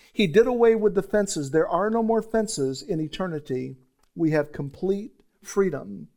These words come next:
Why? Because the tree of life, namely Jesus Christ, lives on the inside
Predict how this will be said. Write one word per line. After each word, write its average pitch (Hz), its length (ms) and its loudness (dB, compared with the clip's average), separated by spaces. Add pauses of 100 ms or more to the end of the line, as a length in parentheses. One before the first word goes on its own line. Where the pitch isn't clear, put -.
(600)
Why? 170 440 2 (800)
Because 160 420 0
the 151 120 -2
tree 190 260 -2
of 165 120 -2
life, 151 340 -2 (580)
namely 170 460 -2
Jesus 151 380 -8
Christ, 143 360 -6
lives 156 380 -4
on 147 260 -8
the 156 140 -10
inside 143 640 -4